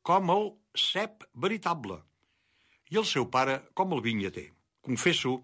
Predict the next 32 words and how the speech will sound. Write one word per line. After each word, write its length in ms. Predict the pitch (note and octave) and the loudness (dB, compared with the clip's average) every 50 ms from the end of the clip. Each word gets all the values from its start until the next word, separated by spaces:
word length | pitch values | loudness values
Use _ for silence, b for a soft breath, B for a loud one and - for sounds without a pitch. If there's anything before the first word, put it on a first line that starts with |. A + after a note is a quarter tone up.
| b b b b b b b b b b | b b b b b b b b b b
que, 140 | - B2 A2+ | -6 -4 -4
en 20 | |
ser 240 | - - C#3+ C3+ C3 | -2 0 0 0 2
de 80 | B2 | 2
terres 320 | - C3+ B2+ A#2 A#2 G2 G#2 | 2 2 2 2 0 0 0
de 80 | A#2 | 0
vinyes 480 | B2 D#3 C#3+ A#2+ G#2 G#2 G#2+ G#2 - - | 0 0 0 0 0 0 0 -2 -2 -4
des 160 | G#2+ G2 F2 | -6 -6 -4
del 160 | G2+ G2+ G2+ | -4 -2 0
meu 80 | A2+ G#2+ | 0 0
naixement, 480 | G#2+ A#2 - - A#2+ A2 G#2 G2 G#2 G#2 b b b b b b b b b b b b b | 0 0 0 0 0 0 0 -2 -2 -6 b b b b b b b b b b b b b
sempre 460 | - - - G#3 G#3 F#3 E3+ E3+ D#3+ | -4 0 2 2 2 0 0 -4 -2
he 20 | |
pensat 460 | - F3 D#3 - - A#2 G#2+ G#2 G#2 - _ _ _ _ _ _ _ _ _ _ _ | -2 -2 -2 -2 0 0 0 -2 -2 -6 _ _ _ _ _ _ _ _ _ _ _
que 80 | - B2+ | -6 -4
el 80 | B2 | -2
resultat 460 | D#3+ G#3 G#3 F#3+ G3 F3+ C#3+ E3+ D3 A#2+ | 0 0 0 0 -2 0 2 0 0 0
d'aquesta 380 | A#2 - - F3+ - - - A#2+ | 0 -2 -2 -2 -2 -2 -4 -4
afirmació 640 | - F#3 F3+ D#3+ A#2 G2 - - A#2 A#2+ B2 C3 B2+ b b b b b b b b b b b b b _ _ - | -4 -4 -4 -2 -4 -4 -4 -2 0 0 0 0 -2 b b b b b b b b b b b b b _ _ 0
ha 80 | E3 | 0
de 80 | F3 D#3 C#3 | 2 2 0
ser 320 | - - E3+ F3 F3+ F3+ - _ _ _ _ _ _ _ _ | 2 2 2 2 2 0 -6 _ _ _ _ _ _ _ _
el 220 | D3+ D3+ D3 C#3+ | 2 2 2 4
millor 260 | C#3+ C#3 D3 F3+ A3 F#3 C#3+ | 4 2 4 4 4 2 2
vi 240 | D#3 G3 A2+ A#3+ - _ _ _ _ _ _ _ _ _ - | 0 -4 -6 -8 -12 _ _ _ _ _ _ _ _ _ -4
que 80 | C#3+ | -4
puguem 320 | A2+ - A#2 C3 C#3+ C3 C3 | -2 -2 0 0 0 0 0
assaborir. 540 | - - - B2 G2 G2 F2 - - - _ _ _ _ _ _ _ _ _ _ _ _ _ _ _ _ _ _ _ _ _ - | -2 -2 -2 -4 -6 -8 -10 -12 -16 -20 _ _ _ _ _ _ _ _ _ _ _ _ _ _ _ _ _ _ _ _ _ -16
Déu 160 | F#2 E2 D#2 | -14 -14 -8
Pare, 380 | - - C#3 D3+ E3 F3+ G3+ G3+ - | -2 2 2 2 2 2 -2 -4 -6
el 80 | G#2+ G2 | -4 -2
vinyater, 460 | A#2 D3+ D#3+ F3+ F3+ F3+ D3 C#3+ D#3+ | -2 0 2 2 2 4 4 2 2